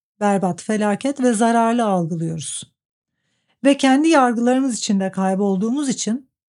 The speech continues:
duygu yükleri altında eziliyoruz ve titreşimimiz düşüyor. Problemler yaşamaya başlıyoruz. Hayatı kaos içinde yaşıyoruz. Zorlanıyoruz, acı çekiyoruz,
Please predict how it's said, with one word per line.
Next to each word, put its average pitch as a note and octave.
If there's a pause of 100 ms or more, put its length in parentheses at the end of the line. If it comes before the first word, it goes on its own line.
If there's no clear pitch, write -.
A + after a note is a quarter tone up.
(200)
duygu G#3+
yükleri F#3
altında G#3
eziliyoruz G3+
ve G#3+
titreşimimiz G3+
düşüyor. F3+ (480)
Problemler G#3+
yaşamaya F3+
başlıyoruz. E3+ (140)
Hayatı G3
kaos G#3+
içinde F3+
yaşıyoruz. E3 (140)
Zorlanıyoruz, G#3 (360)
acı G3+
çekiyoruz, F3+